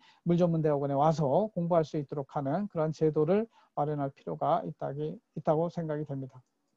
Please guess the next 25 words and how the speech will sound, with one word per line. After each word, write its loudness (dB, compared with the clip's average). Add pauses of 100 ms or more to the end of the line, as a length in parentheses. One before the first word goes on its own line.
(1120)
그다음에 6
마지막으로 6
교육과정인데요. 6
커리큘럼은 0
뭐 2 (480)
구체적으로 6
이제 2
물 2
전문 0
대학원에 4
대한, -2 (300)
어, -6
추진이 0
될 0
때 0
더 0
논의가 2
돼야 -2
되겠지만, -4 (400)
아, -8
간략하게 4
살펴보면 0
제가 2
볼 -2
때는 0